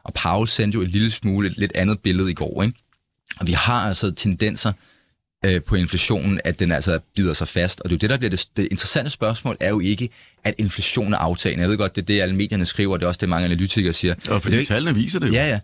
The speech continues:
Speaker 1: Men det er jo
Speaker 2: Nå,
Speaker 1: ikke det,
Speaker 2: nå.
Speaker 1: der, det er jo, det er jo ikke interessant, er jo ikke, at vi ruller... At vi, nej, men det interessante er jo ikke, at vi ruller over, og vi får en lavere inflationsrate, fordi det var ligesom givet på forhånd. Det interessante er, hvor kommer inflationen til at stabilisere sig? Hvad bliver den strukturelle inflation? Fordi hvis den kommer til at ligge på fire procent,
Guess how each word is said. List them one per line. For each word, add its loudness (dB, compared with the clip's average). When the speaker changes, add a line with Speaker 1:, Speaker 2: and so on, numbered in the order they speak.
Speaker 1:
Men 0
det 2
er 4
jo 2
Speaker 2:
Nå, 2
Speaker 1:
ikke 2
det, 0
Speaker 2:
nå. -10
Speaker 1:
der, -
det -2
er 2
jo, 0
det -4
er 0
jo 2
ikke 0
interessant, -2
er 2
jo 2
ikke, -2
at -2
vi 4
ruller... 0
At 0
vi, 2
nej, -2
men -2
det -2
interessante 0
er 0
jo 0
ikke, -2
at 0
vi 2
ruller 0
over, 0
og -2
vi -4
får -6
en -2
lavere 0
inflationsrate, -4
fordi -4
det 0
var 0
ligesom 0
givet 2
på -6
forhånd. -4
Det 2
interessante 0
er, 0
hvor -2
kommer -4
inflationen -2
til 0
at 0
stabilisere 0
sig? -4
Hvad 0
bliver -2
den -4
strukturelle -4
inflation? -4
Fordi 4
hvis 2
den -4
kommer 0
til 0
at 0
ligge 0
på -6
fire 0
procent, -4